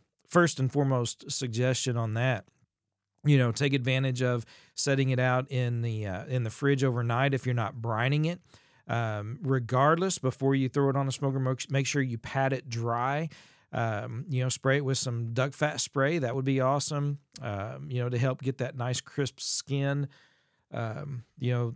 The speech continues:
little tips and tricks we've talked about on previous episodes that, uh, I think would work great on just any type of poultry. But yeah, when it comes to chicken, that would definitely do it. If you can spatchcock, especially on a pellet grill, that,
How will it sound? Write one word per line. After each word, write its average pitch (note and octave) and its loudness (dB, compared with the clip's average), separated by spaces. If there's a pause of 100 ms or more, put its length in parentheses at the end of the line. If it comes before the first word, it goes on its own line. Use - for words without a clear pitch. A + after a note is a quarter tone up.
(120)
little B2+ 0
tips C#3 -2
and B2+ 0
tricks - 2
we've C3+ 0
talked C#3 0
about C3+ 2
on B2+ -2
previous B2+ 0
episodes A#2+ -2
that, A#2 -4 (340)
uh, B2+ -2
I C3 0
think E3 0
would D3+ 0
work C#3 0
great C3+ 2
on B2+ -2
just C3 -2
any A#3 0
type D3+ 0
of C3 -4
poultry. D3 2
But C3 -2
yeah, C3 0
when A#2+ -4
it C3 -10
comes C#3 -2
to B2 -2
chicken, A#2+ -2 (1000)
that C#3 4
would C3 2
definitely B2 0
do B2+ 0
it. B2 -2
If C3 -2
you A3+ 4
can C4 -2
spatchcock, F3 0
especially C#3+ -2
on D3+ 0
a D3 -2
pellet D3 -2
grill, D3 2 (460)
that, C#3 2